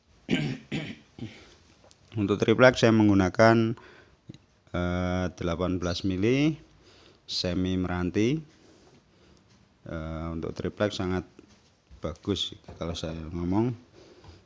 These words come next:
eh, padat untuk yang semi meranti ya.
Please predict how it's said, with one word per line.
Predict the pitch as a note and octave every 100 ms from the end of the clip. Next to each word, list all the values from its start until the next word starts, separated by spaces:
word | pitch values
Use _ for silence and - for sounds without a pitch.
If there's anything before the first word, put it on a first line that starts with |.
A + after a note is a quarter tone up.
| _
eh, | E2+ E2 D#2+ D#2 D2 - E2+ - - - - - - E2+ - _ _ - - _ _ _ -
padat | F2 - G#2+ - _ _ - - - - _ _ _ - _ - _ -
untuk | E2 E2 -
yang | F2 F2 E2+
semi | E2 E2+
meranti | F2 F2 F#2 F2+ F#2 D#2
ya. | D#2+